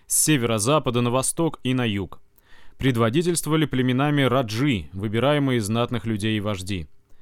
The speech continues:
Переходя к земледелию и оседлости, арии смешались с местным населением и составили вместе с ним индийский народ. В начале первого тысячелетия до нашей эры индийцы научились добывать и обрабатывать железо.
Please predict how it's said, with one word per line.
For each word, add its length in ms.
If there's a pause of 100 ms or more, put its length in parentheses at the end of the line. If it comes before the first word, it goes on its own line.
(360)
Переходя 420
к 60
земледелию 640
и 100
оседлости, 760
арии 360
смешались 600
с 60
местным 380
населением 580 (300)
и 80
составили 480
вместе 320
с 80
ним 260 (320)
индийский 640
народ. 400 (800)
В 80
начале 440
первого 400
тысячелетия 640
до 100
нашей 300
эры 320 (240)
индийцы 500
научились 460
добывать 480
и 40
обрабатывать 640
железо. 540